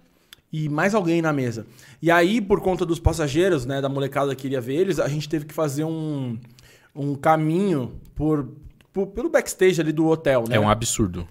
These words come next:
Speaker 1: É, a moleca-,
Speaker 2: É um absurdo.
Speaker 1: a molecada, a gente teve que fazer um caminho por dentro do backstage do hotel pra poder chegar ao lugar onde tava fazendo o programa. Aí, no que a gente foi por dentro, vieram uns funcionários do hotel,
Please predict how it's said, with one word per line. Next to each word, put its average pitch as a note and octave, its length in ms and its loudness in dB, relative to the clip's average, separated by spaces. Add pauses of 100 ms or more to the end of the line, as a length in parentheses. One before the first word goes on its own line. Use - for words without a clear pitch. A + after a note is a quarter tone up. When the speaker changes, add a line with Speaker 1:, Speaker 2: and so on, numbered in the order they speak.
(160)
Speaker 1:
É, D#3 260 4
a C#3 80 4
moleca-, C3+ 200 0
Speaker 2:
É - 20 2
um F#2+ 80 0
absurdo. - 360 -8
Speaker 1:
a C#3 60 -6
molecada, F3 420 -2
a E3 60 -2
gente D#3+ 140 -4
teve F3 160 0
que F3 40 -14
fazer F3 120 -2
um F3 60 -2
caminho F3 240 -2
por F3 180 2
dentro F3 340 0
do E3 220 2
backstage D3 500 -2
do D#3+ 60 0
hotel F3 240 4
pra G3+ 120 -2
poder F#3+ 220 0
chegar F3+ 320 0
ao F3+ 140 2
lugar E3 280 4
onde E3 160 -4
tava D#3 200 -2
fazendo D3+ 240 -10
o D3+ 40 -10
programa. D3 320 -8 (560)
Aí, F#3 160 2
no G3 140 0
que A#3+ 100 -4
a A3 60 4
gente A#3 240 -2
foi G#3+ 160 2
por E3 240 0
dentro, E3+ 500 0 (360)
vieram F#3+ 680 6
uns F#3 260 -2
funcionários G3 640 0
do D3 140 -2
hotel, C#3 480 -2